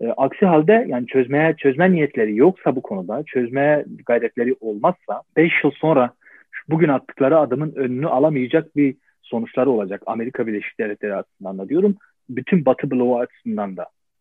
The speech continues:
e, söylüyorum. Çünkü baktığımızda bugün Fransa'ya bakıyoruz. Fransa gibi bir ülke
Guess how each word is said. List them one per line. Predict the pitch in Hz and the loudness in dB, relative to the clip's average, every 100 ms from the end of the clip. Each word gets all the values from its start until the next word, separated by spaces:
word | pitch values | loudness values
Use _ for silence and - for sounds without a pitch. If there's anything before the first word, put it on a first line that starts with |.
| - | -14
e, | 98 - | -14 -10
söylüyorum. | 90 87 82 73 - | -12 -10 -12 -16 -16
Çünkü | 135 127 117 - - | -10 -4 -4 -6 -4
baktığımızda | 113 - 110 110 139 | -4 -4 -8 0 0
bugün | 139 127 | 2 -2
Fransa'ya | - 123 135 131 120 110 | 0 2 2 2 2 2
bakıyoruz. | 101 95 90 - - - | -4 -10 -12 -16 -20 -6
Fransa | - 185 190 143 | 0 2 2 -2
gibi | 135 151 151 | 2 2 4
bir | 147 123 | 2 2
ülke | - 151 | 0 -2